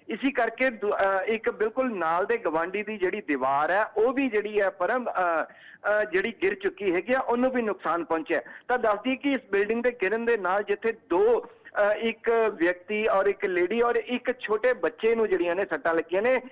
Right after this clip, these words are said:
ਔਰ ਤਿੰਨ ਲੋਕ ਜਿਹੜੇ ਨੇ ਘਾਇਲ ਦੱਸੇ ਜਾ ਰਹੇ ਨੇ, ਜਿਨ੍ਹਾਂ ਦੇ ਸਿਰ ਤੇ ਔਰ, ਅ, ਬਾਕੀ ਸਰੀਰ ਤੇ ਜਿਹੜੀਆਂ ਸੱਟਾਂ ਲੱਗੀਆਂ ਨੇ। ਜੀ ਪਰਮ।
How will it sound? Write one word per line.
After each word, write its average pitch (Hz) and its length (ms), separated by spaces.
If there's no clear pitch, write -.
ਔਰ 233 300
ਤਿੰਨ 277 480
ਲੋਕ 226 220
ਜਿਹੜੇ 190 240
ਨੇ 202 120
ਘਾਇਲ 170 200
ਦੱਸੇ 165 260
ਜਾ 160 140
ਰਹੇ 165 100
ਨੇ, 208 140
ਜਿਨ੍ਹਾਂ 175 280
ਦੇ 202 100
ਸਿਰ 165 260
ਤੇ 208 260
ਔਰ, 185 540
ਅ, 196 40
ਬਾਕੀ 196 360
ਸਰੀਰ 175 340
ਤੇ 185 80
ਜਿਹੜੀਆਂ 170 300
ਸੱਟਾਂ 143 220
ਲੱਗੀਆਂ 135 320
ਨੇ। 123 100
ਜੀ 185 180
ਪਰਮ। 147 220